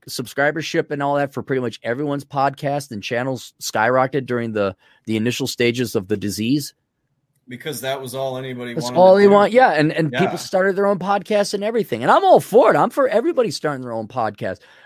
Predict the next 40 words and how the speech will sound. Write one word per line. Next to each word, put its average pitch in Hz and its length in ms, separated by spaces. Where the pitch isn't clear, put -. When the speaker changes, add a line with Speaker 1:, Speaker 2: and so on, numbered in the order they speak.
Speaker 1:
But, 170 180
dude, 240 340
just 185 300
make 196 240
it 202 60
you. 190 360
Like, 139 160
whatever 165 540
you 202 180
want. 196 360
Like, 131 200
yeah, 214 200
I 160 140
want, 170 200
you 170 80
know, 139 220
dating 196 420
in 196 120
Chicago 185 600
or, 117 520
you 131 140
know, 110 260
the 123 140
C 190 200
P 170 240
A 180 200
hour 127 200
with, 101 280
with 117 240
Vlad 156 440
Elkins. 135 460
And 147 140
what's 151 160
great 226 500
is 156 160
you 175 120
have 180 280
enough 180 260
people 165 360
within 143 580